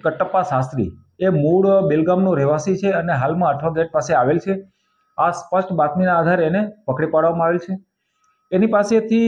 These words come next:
ટોટલ રોકડા રૂપિયા પચાસ હજાર, અલગ અલગ બેંકના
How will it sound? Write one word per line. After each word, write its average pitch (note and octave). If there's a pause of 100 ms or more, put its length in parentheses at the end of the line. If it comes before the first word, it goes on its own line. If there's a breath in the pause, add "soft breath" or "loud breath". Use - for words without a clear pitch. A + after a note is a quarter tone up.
ટોટલ G#3+
રોકડા G3+
રૂપિયા G#3
પચાસ F#3+
હજાર, G#3+ (1000)
અલગ F3+
અલગ G3
બેંકના F#3+